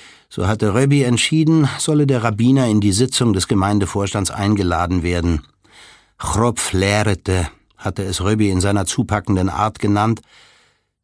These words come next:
Doch vor allem war es ein Gedankenaustausch, eine Gelegenheit, Anliegen vorzutragen, ohne eigens eine Sitzung dazu einzuberufen. Gabriel Klein hatte das geschätzt. Es hatte sein Verhältnis zum Vorstand entkrampft und die Zusammenarbeit erleichtert.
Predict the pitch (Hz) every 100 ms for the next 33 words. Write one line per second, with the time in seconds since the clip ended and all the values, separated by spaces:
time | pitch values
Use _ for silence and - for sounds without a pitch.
0 | _ 123 - 127 165 196 160 151 143 147
1 | 135 131 147 143 98 80 95 - - 98
2 | 98 - - 107 104 104 127 147 139 113
3 | 123 113 - 135 143 131 120 110 135 139
4 | - 113 - 127 131 123 - - - _
5 | - 120 117 110 107 110 110 101 113 104
6 | 98 127 - 95 78 - 90 90 - 85
7 | 80 85 - 78 - _ _ _ _ _
8 | _ _ _ - 107 107 113 113 107 -
9 | 131 139 143 135 135 135 120 120 - -
10 | 180 - - - _ - - - _ _
11 | _ 131 - 165 156 156 139 135 143 143
12 | 127 - - 107 151 139 - 113 117 101
13 | - 123 131 - - 107 98 95 - 104
14 | 131 135 107 92 92 - 95 101 123 -
15 | - - _